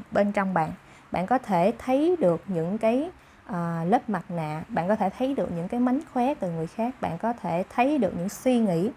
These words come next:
à, những cái mưu mô tính toán từ người khác ha. Bạn là một người rất là khôn ngoan, ừ. Rất là sắc sảo ha, đôi mắt của bạn rất là sắc sảo. Ừ. Hãy buông bỏ quá khứ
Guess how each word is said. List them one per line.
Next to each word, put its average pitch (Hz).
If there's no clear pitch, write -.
à, 165
những 156
cái 247
mưu 247
mô 233
tính 277
toán 254
từ 185
người 160
khác 226
ha. 226
Bạn 165
là 170
một 165
người 170
rất 247
là 190
khôn 214
ngoan, 196
ừ. 185
Rất -
là 202
sắc -
sảo 175
ha, 262
đôi 208
mắt 226
của 220
bạn 170
rất 240
là 214
sắc 254
sảo. 170
Ừ. 196
Hãy 214
buông 269
bỏ 175
quá 240
khứ 302